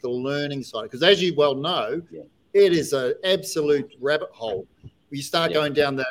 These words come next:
Speaker 1: Alice in Wonderland rabbit hole,
Speaker 2: Yeah.
Speaker 1: you can go as deep as you want or as shallow as you want. And you've gone deep by the sounds of it.
Speaker 2: Deep to an extent, yeah. Look, the beginning of wisdom is emptiness, <laughs> right?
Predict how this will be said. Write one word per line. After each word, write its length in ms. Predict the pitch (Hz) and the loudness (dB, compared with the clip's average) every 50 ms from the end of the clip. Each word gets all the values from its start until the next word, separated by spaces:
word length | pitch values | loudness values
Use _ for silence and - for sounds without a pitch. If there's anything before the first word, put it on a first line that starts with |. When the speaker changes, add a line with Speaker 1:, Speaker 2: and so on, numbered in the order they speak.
| - 151 | -4 -2
Speaker 1:
Alice 260 | 147 147 143 143 - | 0 0 0 0 -2
in 80 | 135 131 | -6 -4
Wonderland 480 | 135 143 139 135 131 131 131 123 120 | -4 -4 -4 -2 -2 -2 -4 -4 -4
rabbit 240 | 127 139 147 143 - | -2 -4 -4 -4 -6
hole, 360 | - - 113 110 107 120 139 - - | -10 -8 -6 -6 -6 -6 -8 -10 -12
Speaker 2:
Yeah. 140 | - - - - | -12 -12 -12 -10
Speaker 1:
you 140 | 131 135 147 | -12 -10 -8
can 100 | 151 135 | -2 0
go 100 | 143 139 139 131 | 2 2 2 0
as 140 | 127 117 - | -2 -4 -8
deep 360 | _ - 151 160 175 170 160 | _ -2 -2 0 0 0 0
as 200 | 143 123 113 120 | -2 -2 -2 -2
you 100 | 123 120 | -4 -4
want 360 | 117 123 135 143 160 190 - - | -4 -4 -4 -4 -4 -6 -6 -8
or 140 | 123 117 120 | -6 -6 -6
as 80 | 113 | -6
shallow 340 | - - 127 123 131 143 139 | -6 -6 -4 -2 -2 0 0
as 180 | 131 120 113 113 | -2 -2 -4 -6
you 80 | 110 | -10
want. 220 | 101 101 98 98 - - | -12 -12 -12 -16 -14 -14
And 160 | 123 117 123 | -10 -8 -6
you've 120 | 143 156 156 | -6 -6 -4
gone 240 | 147 143 135 123 110 | -4 -4 -4 -4 -4
deep 300 | - 135 165 196 190 _ | -4 -4 -4 -4 -6 _
by 120 | 117 107 | -16 -16
the 100 | 107 101 | -16 -16
sounds 320 | - - 110 101 110 104 107 | -16 -18 -18 -18 -18 -18 -18
of 80 | 104 | -16
it. 80 | 110 - _ - - - _ _ _ _ _ _ _ _ _ _ _ _ _ _ _ _ _ _ _ _ _ | -18 -18 _ -20 -20 -20 _ _ _ _ _ _ _ _ _ _ _ _ _ _ _ _ _ _ _ _ _
Speaker 2:
Deep 240 | - 175 151 101 - | 2 2 2 2 -2
to 100 | - - 101 | -8 -8 -8
an 60 | 95 | -8
extent, 420 | 92 95 - - 110 101 95 92 | -8 -10 -10 -6 -6 -6 -6 -6
yeah. 140 | 92 98 98 98 | -6 -6 -6 -6
Look, 180 | 113 120 - - _ _ _ _ _ _ _ _ _ - 92 | -8 -10 -10 -14 _ _ _ _ _ _ _ _ _ -8 -6
the 80 | 110 110 | -4 -2
beginning 460 | 98 131 131 139 165 165 160 147 131 | -2 0 2 2 4 4 4 4 2
of 100 | 104 92 | 0 -2
wisdom 380 | 98 110 104 101 92 107 101 95 | -2 -4 -4 -4 -4 -4 -4 -4
is 140 | 87 80 98 | -4 -6 -6
emptiness, 640 | 92 90 90 - - 78 76 - - - - - _ _ _ _ _ _ _ _ _ _ _ - | -6 -6 -8 -10 -14 -16 -16 -16 -18 -18 -18 -20 _ _ _ _ _ _ _ _ _ _ _ -16
<laughs> 160 | - - - | -14 -10 -8
right? 160 | 101 95 - | -8 -8 -8